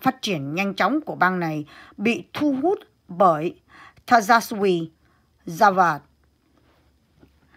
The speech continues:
Jadat, con trai của cựu thủ hiến Bihar từng ngồi tù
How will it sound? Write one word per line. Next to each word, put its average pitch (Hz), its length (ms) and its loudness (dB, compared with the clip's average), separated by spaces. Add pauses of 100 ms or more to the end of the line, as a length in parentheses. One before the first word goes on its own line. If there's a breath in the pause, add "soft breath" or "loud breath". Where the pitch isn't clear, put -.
(260 soft breath)
Jadat, 185 500 2 (640)
con 220 200 2
trai 214 200 4
của 185 140 -6
cựu - 380 -10
thủ 151 260 -4
hiến 226 280 -4 (260)
Bihar 165 600 0 (340 soft breath)
từng 214 200 2
ngồi 208 240 4
tù 185 300 2